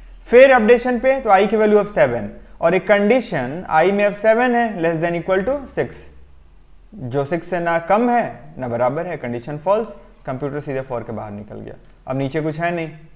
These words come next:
प्रोग्राम खत्म। So I hope समझ में आ गया होगा कि किसी भी नंबर का फैक्टर प्रिंट करने का प्रोग्राम हम कैसे करेंगे। तो चलो इस प्रोग्राम को एक बार रन करके आउटपुट देख लेते हैं। Just give me a minute।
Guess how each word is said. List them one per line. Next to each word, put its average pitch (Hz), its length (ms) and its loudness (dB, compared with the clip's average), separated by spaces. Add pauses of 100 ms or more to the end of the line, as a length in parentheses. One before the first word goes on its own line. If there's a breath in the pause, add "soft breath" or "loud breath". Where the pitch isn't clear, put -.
(100)
प्रोग्राम 107 320 -8
खत्म। 110 240 -20 (1200 soft breath)
So 214 80 4
I 214 240 6
hope 233 280 6
समझ 220 280 2
में 208 140 0
आ 190 140 2
गया 180 180 0
होगा 170 360 0 (360)
कि 143 320 -4 (1700)
किसी 175 240 -2
भी 185 100 0
नंबर 165 360 0
का 214 200 0
फैक्टर 185 420 -4
प्रिंट 170 300 -6
करने 156 240 -4
का 160 80 -2
प्रोग्राम 147 440 -4
हम 220 340 -8 (100)
कैसे 127 260 -6
करेंगे। 107 400 -10 (460 soft breath)
तो 185 60 -4
चलो 220 180 4
इस 240 100 0
प्रोग्राम 220 320 0
को 220 60 0
एक 208 100 0
बार 202 100 4
रन 196 180 0
करके 196 260 -2
आउटपुट 151 280 0
देख 127 200 -4
लेते 120 260 -6
हैं। 170 80 -12
Just 127 280 -10
give 123 180 -8
me - 20 -8
a 117 200 -8
minute। 151 300 -14